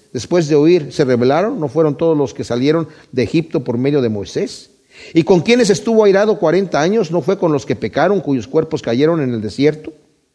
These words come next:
¿Y a quienes juró que no entrarían en su reposo, sino a los que desobedecieron?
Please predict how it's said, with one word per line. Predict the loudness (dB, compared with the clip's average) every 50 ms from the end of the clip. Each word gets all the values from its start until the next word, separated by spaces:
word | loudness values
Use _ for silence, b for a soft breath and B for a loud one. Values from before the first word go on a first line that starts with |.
| _ _ _ _ B B B B B B
¿Y | B 2
a | 2 2
quienes | 2 2 2 2 2 0
juró | 0 2 4 4 4 4
que | 2 2
no | 2
entrarían | 2 0 0 2 2 2 2 2
en | 0
su | -2 -2 -2 0
reposo, | 0 -2 0 0 0 0 0 -2 -4 -4 B B B B B
sino | 0 2 4 4 4
a | 4 2
los | 0 -2 0
que | -2
desobedecieron? | 0 0 0 -2 -2 0 0 2 2 2 0 2 2 2 2 0 -2 -8